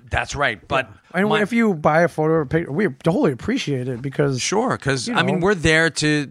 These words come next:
Speaker 1: we're there
Speaker 2: It, it is
Speaker 1: primarily
Speaker 2: pri-
Speaker 1: because, you know what, we're, we're sort of ambassadors for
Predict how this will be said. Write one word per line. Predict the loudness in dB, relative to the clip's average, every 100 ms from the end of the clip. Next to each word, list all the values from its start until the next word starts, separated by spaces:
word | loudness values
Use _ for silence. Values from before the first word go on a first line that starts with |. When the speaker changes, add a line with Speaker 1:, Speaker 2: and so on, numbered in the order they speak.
| -8
Speaker 1:
we're | -2 0
there | 2 2 0
Speaker 2:
It, | -4 -8 -4
it |
is |
Speaker 1:
primarily | 0 2 4 4 4 2
Speaker 2:
pri- | 0
Speaker 1:
because, | 0 2 2 0 -6 -18 -8
you | 0
know | 2
what, | 2
we're, | 2 2 2
we're | -2
sort | -2 0 2
of |
ambassadors | 0 0 0 0 0 -2 -2
for | -2 0 2 0